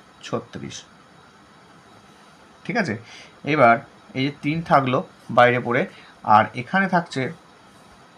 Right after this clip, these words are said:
x মাইনাস সেভেন বাই সিক্স তার হোল স্কয়ার, আর মাইনাস এই যে একশো একুশটা হয়েছে, সেটা এগারো, এগারো, একশো একুশ, আর ছয়, ছয়ে ছত্রিশ তার হোল স্কয়ার।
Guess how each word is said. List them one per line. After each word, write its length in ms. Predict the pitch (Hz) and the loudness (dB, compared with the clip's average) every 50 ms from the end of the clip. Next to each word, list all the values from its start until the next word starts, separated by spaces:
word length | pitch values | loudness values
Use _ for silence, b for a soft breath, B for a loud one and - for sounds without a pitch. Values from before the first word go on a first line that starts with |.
| - - - - - - - - - - - - - - - - - - - - - - - - - - - 135 131 | -20 -20 -20 -20 -20 -20 -20 -20 -20 -20 -20 -20 -20 -20 -20 -20 -20 -20 -20 -20 -20 -20 -20 -20 -20 -8 -8 -8 -8
x 20 | - - 131 | -6 -4 -2
মাইনাস 280 | 127 127 127 139 160 - - - b b b b b b b b - - - - | -2 0 0 -2 -4 -4 -12 -20 b b b b b b b b -20 -20 -8 -4
সেভেন 240 | 123 120 120 120 120 120 | -2 0 0 0 0 0
বাই 100 | 120 120 120 - | 0 0 -2 -4
সিক্স 200 | 127 127 131 - - | -8 -8 -8 -6 -2
তার 120 | - 113 107 104 | 0 0 0 0
হোল 120 | 113 107 110 - | -4 -6 -6 -8
স্কয়ার, 220 | - - 139 156 190 B B B B B - - | -6 -2 -2 -2 -2 B B B B B -6 -4
আর 80 | 127 117 113 120 | -4 0 2 2
মাইনাস 300 | 139 156 156 123 120 123 135 127 | 2 2 0 -2 -2 -4 -4 -6
এই 60 | 120 135 | -4 -4
যে 60 | 139 - - - 131 | -4 -4 -2 -4 -4
একশো 180 | - - - 139 127 | -4 -6 -8 -10 -8
একুশটা 300 | - - 170 - - 160 139 | -8 -10 -12 -4 -4 -2 0
হয়েছে, 240 | 135 127 117 104 107 113 - B B B B B B B - | 0 -2 0 -2 -4 -4 -4 B B B B B B B -8
সেটা 180 | - 143 143 123 - - 123 | -4 0 0 0 2 4 2
এগারো, 200 | 120 113 123 123 127 127 | 4 4 6 6 6 4
এগারো, 180 | 123 135 135 131 131 | 4 6 6 6 4
একশো 160 | - - - 147 143 | 4 0 -4 -6 -4
একুশ, 200 | - 202 226 - - - - 113 | -4 -6 -6 -6 -10 -4 -4 -4
আর 60 | 117 - - | -4 -4 -10
ছয়, 260 | - - 113 123 120 113 117 | -8 -4 -2 -2 -2 -4 -4
ছয়ে 200 | - 135 143 185 196 - - | -2 -2 -2 -2 -2 -6 -8
ছত্রিশ 460 | - 117 107 - - - - 85 87 - - - - - | -8 -8 -8 -8 -12 -14 -12 -12 -14 -16 -20 -20 -4 -2
তার 120 | 131 127 123 | -2 0 0
হোল 120 | 127 127 127 - | -2 -6 -8 -10
স্কয়ার। 220 | - - 135 127 | -6 -4 -4 -4